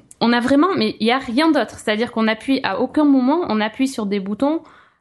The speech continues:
Euh, on, on ne fait que taper à son clavier des mots en anglais,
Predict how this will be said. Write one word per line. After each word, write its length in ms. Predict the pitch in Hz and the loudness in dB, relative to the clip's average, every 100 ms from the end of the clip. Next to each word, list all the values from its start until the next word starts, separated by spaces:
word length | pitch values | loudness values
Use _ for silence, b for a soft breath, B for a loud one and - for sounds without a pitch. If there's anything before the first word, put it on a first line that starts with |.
| _ 190 | _ 0
Euh, 480 | 190 190 185 180 - | 2 2 0 -2 -2
on, 140 | 214 - | -4 0
on 80 | 214 | 0
ne 100 | 214 | 0
fait 200 | 285 277 | -2 0
que 120 | 277 | 0
taper 380 | 269 233 233 269 | 2 0 0 0
à 80 | 262 | 0
son 160 | 226 | -4
clavier 480 | 214 214 196 226 294 | -2 -2 0 -2 -2
des 200 | 214 220 | 0 2
mots 160 | 233 254 | 2 2
en 100 | 226 | 0
anglais, 500 | 208 214 247 349 | 0 2 0 0